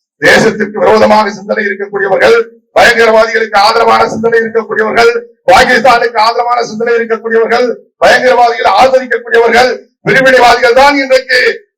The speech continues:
இந்த பகுதியில அமைதி நிலவக்கூடாது, கலவரம் ஏற்பட வேண்டும் என்பதற்காக, இந்த இஸ்லாமிய மக்களுடைய நன்மைக்காக மத்திய அரசாங்கம் கொண்டு வரக்கூடிய எல்லா சட்டங்களுக்கு எதிராகவும் தொடர்ச்சியாக போராட்டங்களை நடத்தி கொண்டிருக்கிறார்கள்.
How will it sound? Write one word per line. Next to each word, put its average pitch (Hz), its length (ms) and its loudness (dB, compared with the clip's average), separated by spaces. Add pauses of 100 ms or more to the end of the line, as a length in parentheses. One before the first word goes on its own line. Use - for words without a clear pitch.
(100)
இந்த 247 120 -4 (100)
பகுதியில 254 440 2
அமைதி 254 300 2
நிலவக்கூடாது, 247 680 2 (380)
கலவரம் 262 500 2
ஏற்பட 262 280 2 (100)
வேண்டும் 254 240 2
என்பதற்காக, 254 520 0 (560)
இந்த 254 240 0 (200)
இஸ்லாமிய 269 500 2
மக்களுடைய 254 440 2
நன்மைக்காக 240 480 0 (520)
மத்திய 208 380 2
அரசாங்கம் 214 500 0
கொண்டு 208 180 -6
வரக்கூடிய 190 380 0 (560)
எல்லா 220 280 2 (200)
சட்டங்களுக்கு 196 560 -6
எதிராகவும் 202 440 -4
தொடர்ச்சியாக 175 560 2
போராட்டங்களை 156 540 -2
நடத்தி - 200 -12
கொண்டிருக்கிறார்கள். 131 720 -14